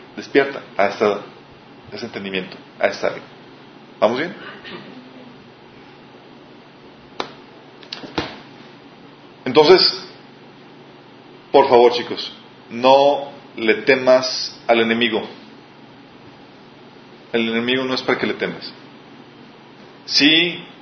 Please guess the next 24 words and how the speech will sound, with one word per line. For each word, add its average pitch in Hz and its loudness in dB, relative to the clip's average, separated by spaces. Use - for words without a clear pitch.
ten 120 2
respeto 113 4
en 107 -4
el 95 -8
sentido 104 0
de 107 -4
que 98 0
tienes 120 2
que - -6
estar 117 -2
velando 104 4
y 101 -2
orando, 98 2
o - -12
sea, - -16
tienes 110 -2
que - -10
estar - 0
consciente 107 -4
que 98 2
estás - -12
en 107 -10
una 98 -2
guerra. 87 0